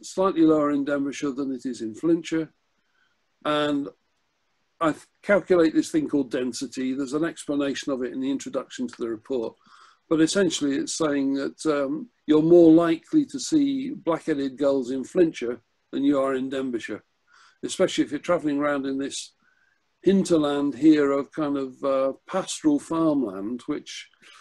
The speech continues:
doesn't, is, isn't a favourite for bird watchers. Uh, you, and for some reason, you know, you won't, you're less likely to see the black-headed gulls. But, uh, as you can see, they're certainly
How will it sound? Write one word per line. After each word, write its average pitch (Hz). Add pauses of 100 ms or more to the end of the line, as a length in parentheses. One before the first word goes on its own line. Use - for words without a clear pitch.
(460)
doesn't, 170
is, 185
isn't 180
a 160
favourite 165
for 147
bird 147
watchers. 113 (180)
Uh, - (200)
you, -
and 139
for -
some 139
reason, 127
you 131
know, 101 (680)
you 147
won't, 156
you're 151
less -
likely 143
to 120
see 113 (400)
the 123 (200)
black-headed 123
gulls. 113 (760)
But, 143 (120)
uh, 139 (280)
as 139
you -
can 143
see, 143
they're 139
certainly 151